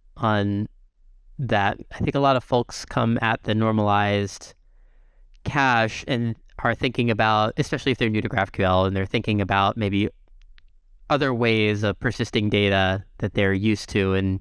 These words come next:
you know, kind of restful architectures and things like that. Um, I wonder if, uh, you might be able to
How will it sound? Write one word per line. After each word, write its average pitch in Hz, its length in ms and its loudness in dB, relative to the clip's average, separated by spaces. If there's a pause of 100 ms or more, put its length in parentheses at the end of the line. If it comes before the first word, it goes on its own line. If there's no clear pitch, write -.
(120)
you 113 140 0
know, 95 120 0
kind 98 180 -4
of 95 60 -2
restful 98 540 0
architectures 101 640 -2
and 101 100 0
things 98 180 -2
like 95 140 -2
that. 98 240 0 (560)
Um, 98 380 0 (420)
I 143 80 2
wonder 135 440 2
if, - 300 -2 (320)
uh, 101 300 0 (120)
you 123 140 0
might 117 200 0
be 120 80 -2
able 107 200 2
to 104 500 -2